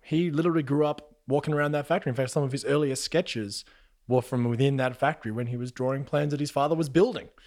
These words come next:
And his uncle owned the factory. So that's where it all began, and that's,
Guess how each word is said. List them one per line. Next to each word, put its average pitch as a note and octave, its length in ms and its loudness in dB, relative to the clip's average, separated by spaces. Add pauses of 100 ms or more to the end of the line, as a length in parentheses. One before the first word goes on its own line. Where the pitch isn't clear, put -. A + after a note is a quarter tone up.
(360)
And G#2+ 100 -4
his A#2 100 0
uncle D3+ 300 2
owned F3+ 300 4
the A#2+ 180 -6
factory. G#2 400 -4
So B2 260 0 (440)
that's G#3 240 4
where G#3+ 100 6
it G3+ 60 2
all G#3 80 4
began, F#3 320 0
and B2 100 -2
that's, - 480 -4